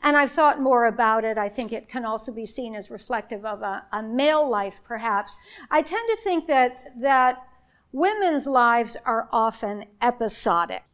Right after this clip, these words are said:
Many of us have different chapters to our lives. I think historically men's lives were less so. You know, a man would start at his executive job on Madison Avenue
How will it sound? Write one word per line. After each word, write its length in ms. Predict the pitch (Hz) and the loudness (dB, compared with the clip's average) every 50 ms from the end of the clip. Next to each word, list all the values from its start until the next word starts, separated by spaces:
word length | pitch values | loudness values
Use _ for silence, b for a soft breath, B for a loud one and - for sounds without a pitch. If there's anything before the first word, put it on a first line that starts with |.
| _ _ _ _ _ - | _ _ _ _ _ -6
Many 440 | 240 262 277 285 285 302 311 311 | 0 2 2 4 4 4 4 4
of 200 | 302 285 262 233 | 2 0 0 -2
us 760 | 254 - 240 220 214 214 208 202 - - - - - - - _ _ _ _ _ _ _ _ _ _ _ - | -4 0 0 2 2 2 0 -4 -6 -8 -8 -8 -10 -12 -14 _ _ _ _ _ _ _ _ _ _ _ -12
have 260 | - - 285 262 220 | -4 0 0 0 0
different 340 | 247 277 254 - 285 220 208 | -2 -4 -4 -4 -6 -8 -8
chapters 640 | - - 240 196 196 - - - 175 175 185 - - | -8 -6 -4 -4 -4 -6 -8 -14 -14 -14 -12 -14 -14
to 240 | - - - 254 220 | -12 -8 -6 -4 -4
our 180 | 220 202 190 | -4 -4 -4
lives. 500 | 196 190 180 170 175 175 196 - - - B B B B 262 B | -4 -6 -6 -6 -8 -10 -10 -12 -12 -12 B B B B -2 B
I 120 | 262 294 | 2 2
think 200 | 277 320 311 - | 4 2 0 0
historically 880 | 226 285 277 - - - - 302 294 302 302 311 302 302 302 302 294 277 | 0 -2 -2 -2 -4 -2 0 2 2 4 2 2 0 -2 -6 -4 -4 -4
men's 400 | 262 254 254 254 254 254 240 262 | -2 -2 -2 -2 -2 -4 -2 0
lives 520 | 247 233 220 214 220 220 214 208 196 - | 2 2 4 2 2 0 -2 -4 -8 -8
were 200 | 233 240 226 220 | -6 -4 -4 -2
less 420 | 226 220 226 233 220 - - - | -2 -2 -4 -4 -4 -6 -6 -4
so. 480 | - 262 233 226 233 233 233 240 247 247 b b b b b b | -2 -2 0 0 0 -2 -2 -4 -8 -10 b b b b b b
You 160 | - 240 240 | 0 0 0
know, 200 | 233 214 208 208 - - - | 0 -2 -4 -4 -8 -4 -4
a 100 | 240 233 | -2 -2
man 460 | 240 247 254 247 240 247 247 240 226 | -2 -2 0 2 2 2 0 0 0
would 220 | 214 233 220 208 - | 0 0 0 0 -2
start 580 | - - - - 262 233 226 233 233 233 233 - | -4 -4 -2 2 4 4 4 4 2 -2 -4 -4
at 260 | 220 220 220 220 208 208 - - | -2 0 0 0 -4 -6 -12 -20
his 760 | 202 - - 254 233 226 220 220 208 208 214 202 - - - b b b b 226 b - - | -20 -8 -2 0 0 2 2 0 -2 -2 -4 -6 -6 -8 -10 b b b b -20 b -2 -2
executive 800 | 262 226 208 185 196 202 277 269 277 - 294 240 233 226 208 | -2 0 -2 -4 0 2 2 2 2 0 -2 0 0 0 -2
job 600 | 190 - 214 247 240 233 226 220 220 220 220 214 226 - | -4 -6 -2 2 2 4 4 4 4 4 2 0 -2 -6
on 260 | 226 226 226 226 226 226 | -4 -4 -4 -4 -4 -4
Madison 480 | 233 240 240 233 226 - - 240 240 | -2 0 0 0 -2 -2 -4 -4 -4
Avenue 560 | 226 220 214 220 208 220 214 220 214 208 208 | -4 -4 -4 -4 -4 -4 -6 -6 -6 -8 -8